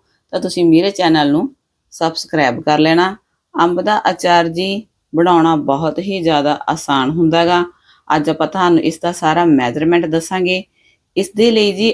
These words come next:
ਆਪਾਂ ਨੂੰ ਦੇਖੋ ਦੋ ਕਿਲੋ ਆਪਾਂ ਨੇ ਅੰਬ ਲਏ ਨੇ।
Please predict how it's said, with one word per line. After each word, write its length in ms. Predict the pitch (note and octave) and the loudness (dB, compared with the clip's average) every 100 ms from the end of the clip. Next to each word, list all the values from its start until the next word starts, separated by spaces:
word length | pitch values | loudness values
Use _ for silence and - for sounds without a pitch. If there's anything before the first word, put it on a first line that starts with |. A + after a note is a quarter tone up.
| - | 0
ਆਪਾਂ 280 | F3 F3 | -2 0
ਨੂੰ 120 | F3 E3+ | 2 2
ਦੇਖੋ 280 | E3+ E3 G#3 | 2 0 -6
ਦੋ 540 | E3 - D3 F3 A3 | -4 2 4 4 2
ਕਿਲੋ 400 | A3 G3+ G3 G3+ | -2 -4 -2 0
ਆਪਾਂ 340 | - D#3+ E3 E3 | 0 -2 0 2
ਨੇ 160 | E3+ E3 C#3 | 2 0 -2
ਅੰਬ 220 | C3 A#2+ | 0 0
ਲਏ 240 | B2+ C#3 D3+ | 2 2 4
ਨੇ। 220 | F#3 | 2